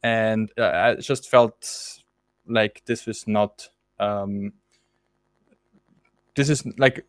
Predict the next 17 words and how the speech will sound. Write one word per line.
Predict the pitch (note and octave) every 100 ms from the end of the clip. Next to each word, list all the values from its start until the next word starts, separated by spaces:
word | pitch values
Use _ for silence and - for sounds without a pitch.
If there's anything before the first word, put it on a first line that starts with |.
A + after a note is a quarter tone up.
| -
for | -
me, | E3 F#3
it |
was, | E3 D3
"Okay, | D3 D3 A#2 _ _ _ _ _ -
I | D3+
now | D#3
go | E3+ E3+
through | F3 E3 D3
this | B2
path," | - G#2+ A#2 - - _ _ _ _
um, | A2+ A2 G#2+ A2
'cause | - B2+
I |
was | B2+ B2+ _ _ _
pretty | - D#3
good | A#2 A2 F2+